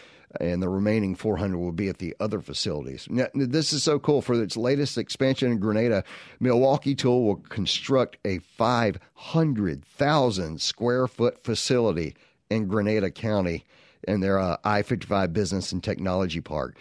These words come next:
That's, that's so cool. And like I said, not something we talk about a lot here on Fix It one oh one, but there's also a little, uh, hometown pride here in the fact that,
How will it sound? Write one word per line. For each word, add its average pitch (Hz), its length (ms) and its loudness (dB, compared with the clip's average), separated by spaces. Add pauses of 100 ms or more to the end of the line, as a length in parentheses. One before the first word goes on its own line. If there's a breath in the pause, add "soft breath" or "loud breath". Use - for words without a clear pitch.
(260 loud breath)
That's, 160 260 0
that's 139 320 -2
so 147 260 2
cool. 113 240 2
And 113 240 2
like 143 220 0
I - 20 -2
said, 104 240 0
not 190 220 0
something 151 280 0
we 123 120 2
talk 113 280 2
about 110 220 4
a 95 60 2
lot 98 240 2
here 107 180 2
on 92 120 0
Fix - 240 -4
It - 60 -6
one 101 200 -2
oh 87 40 -2
one, 95 320 0
but 95 200 -2 (380 loud breath)
there's 127 200 0
also 151 320 4
a 110 60 2
little, 113 320 4
uh, 92 240 2
hometown 135 760 2
pride 117 340 2
here 90 160 -2
in 87 60 -4
the 85 60 -6
fact 101 340 -2
that, 87 200 -4